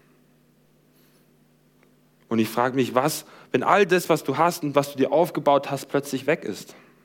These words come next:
Wenn es plötzlich nimmer da ist? Geht's dir dann plötzlich nicht mehr gut? Ist dein Leben dann plötzlich nicht mehr lebenswert?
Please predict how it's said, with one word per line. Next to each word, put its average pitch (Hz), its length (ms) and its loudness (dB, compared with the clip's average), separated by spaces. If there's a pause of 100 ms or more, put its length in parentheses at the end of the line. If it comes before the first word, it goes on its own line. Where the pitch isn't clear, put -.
(1600)
Wenn 113 60 2
es - 100 -10
plötzlich 139 340 -2
nimmer 190 200 2
da - 180 -6 (100)
ist? - 160 -20 (1700)
Geht's - 220 -4
dir - 60 -14
dann 214 120 -6
plötzlich 107 320 -8
nicht 120 140 -10
mehr 143 100 -6
gut? 143 220 -6
Ist - 160 -8
dein 113 80 -8
Leben 120 240 -4
dann 113 100 -4
plötzlich 107 380 -4
nicht 127 180 -6
mehr 139 80 0
lebenswert? 135 580 -4